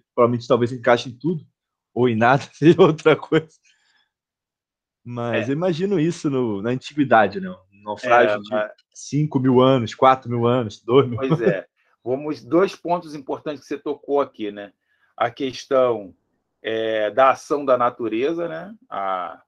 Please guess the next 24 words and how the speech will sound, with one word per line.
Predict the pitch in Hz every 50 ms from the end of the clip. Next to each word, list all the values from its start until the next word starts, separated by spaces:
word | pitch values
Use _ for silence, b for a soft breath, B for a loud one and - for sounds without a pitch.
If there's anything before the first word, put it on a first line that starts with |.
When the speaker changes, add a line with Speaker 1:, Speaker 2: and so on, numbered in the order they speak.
| _ b b b b b b b b
Speaker 2:
a | 92 92 _ -
própria | 113 120 127 127 - 123
deteriorização | 120 143 147 - 165 147 143 139 135 131 131 131 135 127 131 123 113 - - - 135 131 135 135 131 117 101 87 _ _ _ _ _ _ _ _
desse | - 123 139 135 - 147
material, | 131 131 127 - - 123 117 113 113 117 117 120 123 135 147 170 196 226 _ _ _ _ _ _ _ _ _ _ _ _ _ _ _ _
porque | _ _ _ - 120 120
a | 120 113 113
gente, | 107 123 135 135 131 - 151 143 135
na | 117 117 113 107 110 123 131
antiguidade, | 127 127 - 131 127 131 113 123 127 131 127 131
não | 139 135 117
tinha | - - 165 165 147
nem | 139 147 175 202
os | 196 160
recursos | 143 175 147 - - - 160 180 196 180 - - 139 123 -
que | -
a | 127
gente | 120 127 127 127 - -
tem | 127 123 117
hoje | 113 120 127 131 120 127
aí | 117 117 117 123 127 123 120
de, | 107 104 113 120 113
de | 107 104 101 - 107 113 113 110
manutenção | 107 117 131 143 156 151 143 - - 139 117 - - - 131 135 139 139 135 123